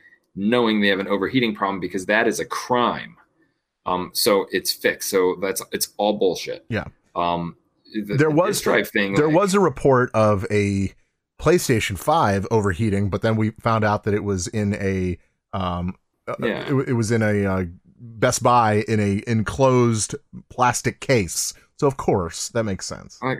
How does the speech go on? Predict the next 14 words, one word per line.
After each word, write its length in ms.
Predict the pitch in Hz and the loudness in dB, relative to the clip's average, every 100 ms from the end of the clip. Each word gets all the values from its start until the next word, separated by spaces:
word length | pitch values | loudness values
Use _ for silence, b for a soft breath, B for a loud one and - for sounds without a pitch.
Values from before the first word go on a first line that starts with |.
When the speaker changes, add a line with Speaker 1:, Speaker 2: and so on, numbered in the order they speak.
| - | -2
Speaker 1:
the, 180 | - - | -4 -4
you 160 | - 151 | -6 -2
know, 120 | 160 | 0
Speaker 2:
Yeah. 60 | 104 | 2
Speaker 1:
there's 220 | - - | 0 -2
so 80 | 185 | -2
many 200 | 160 113 | -2 -2
people 280 | - 113 110 | -2 -2 0
out 120 | 104 | 0
there 140 | 104 98 | 0 0
that 160 | 95 | 0
are 160 | 92 85 | -2 -2
also 400 | 95 95 - 98 | -2 -2 -2 -4
just 460 | 85 98 - - | -4 -6 -6 -12